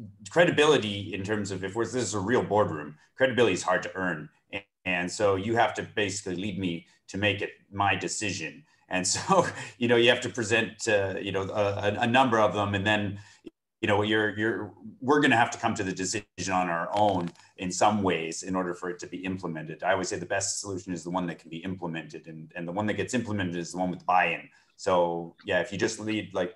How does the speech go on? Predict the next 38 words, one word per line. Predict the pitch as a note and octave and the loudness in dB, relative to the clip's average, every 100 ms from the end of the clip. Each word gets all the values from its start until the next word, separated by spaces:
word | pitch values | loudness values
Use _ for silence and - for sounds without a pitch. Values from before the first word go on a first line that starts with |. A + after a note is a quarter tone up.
| - | -6
like | G2 | -6
John | F2 F#2+ F2+ | -2 -2 0
said, | F#2 E2+ | -2 2
down | F#2 F#2 | 0 0
as | - | -2
one, | G2+ G2+ F#2 - _ | -2 0 -2 -8 _
one | A2 A2+ A2 G#2+ | 2 4 4 4
path, | B2+ A#2 F#2+ - - - _ | 6 8 6 2 -8 -20 _
then | G#2 G2+ G2+ | 0 2 2
it's | G2 - | -2 -2
harder | G#2 G#2 | 0 0
for | F#2 G2+ | -2 -4
us | F#2 | -4
to | - | -6
get | E2 F2 | -6 -2
buy-in | F#2 F2 E2+ | 2 2 0
because | F2 D#2+ | -6 -6
we | F2 | -4
didn't | F2 | -4
get | F2 F2 | -2 -2
enough, | F2 - - | -4 -6 -10
uh, | F2 F2 F2 - - - | -8 -8 -10 -12 -16 -10
you | F#2 | -6
know, | |
sort | E2 F#2 | -4 -6
of | E2+ - | -8 -10
a | G2 F2 _ - | -10 -10 _ -8
time | - G2 F2+ | 0 2 0
for | - F2+ | -4 -8
us | F2 | -8
to | - E2+ - - | -6 -8 -8 -12
assess | - - G2+ - | -6 -2 -2 -2
the | F#2 | -8
different, | G#2 - D#2 D#2 _ _ - | -8 -10 -12 -18 _ _ -16
the | - | -12
different | E2+ - - | -12 -14 -18
outcomes. | - - - - | -20 -20 -18 -6
But, | - - | -6 -6